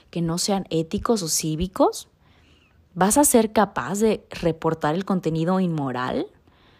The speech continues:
¿O de simplemente no repostear los chistes racistas, clasistas, misóginos? ¿De verdad estás preparado para hacer un uso responsable de la tecnología?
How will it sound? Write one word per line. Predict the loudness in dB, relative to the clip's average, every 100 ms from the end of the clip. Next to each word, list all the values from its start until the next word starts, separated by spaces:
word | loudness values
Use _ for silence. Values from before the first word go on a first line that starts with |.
| _ _
¿O | 0 2
de | 4
simplemente | 2 2 4 2 2 4
no | 4
repostear | 4 2 0 -6 -4 -4 -2 -2
los | -4 -2
chistes | -2 -2 -2 -2 -2
racistas, | -6 -6 -6 -6 -6
clasistas, | -4 -4 -2 -4 -4 -4 -4
misóginos? | -4 -6 -8 -2 -2 -2 -6 -10 _ _ _ _ _ _ _ _ _ _ _ _ _ _ _ _ -4
¿De | 0
verdad | 2 4 2
estás | 2 -2
preparado | 2 2 2 -2 -2 -2 -2 -4 -2
para | -2
hacer | -2 -2 -2 0
un | 2 4
uso | 4 2 0
responsable | 0 -2 -4 -6 -6 -4 -2
de | -2
la | -2 -4
tecnología? | -8 -8 -10 -12 -12 -12 -12